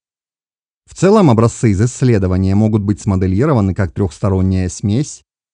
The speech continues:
западных охотников и собирателей, анатолийских земледельцев и степных скотоводов. На трехсторонней модели видно, что более древние представители раннего и среднего неолита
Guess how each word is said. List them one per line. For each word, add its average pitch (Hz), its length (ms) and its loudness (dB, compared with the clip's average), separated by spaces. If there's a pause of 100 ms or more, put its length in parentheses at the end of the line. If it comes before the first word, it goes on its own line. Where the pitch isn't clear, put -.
(120)
западных 110 600 2
охотников 107 580 0
и 95 40 2
собирателей, 92 840 -2 (280)
анатолийских 135 680 2
земледельцев 95 1000 0 (320)
и 107 100 -4
степных 95 500 0
скотоводов. 101 880 -2 (1120)
На 127 120 2
трехсторонней 127 640 4
модели 113 380 2
видно, 98 560 -2 (320)
что - 180 -2
более 151 320 4
древние 117 400 4
представители 117 640 0
раннего 117 420 2
и 110 160 -2
среднего 110 460 0
неолита 92 800 -2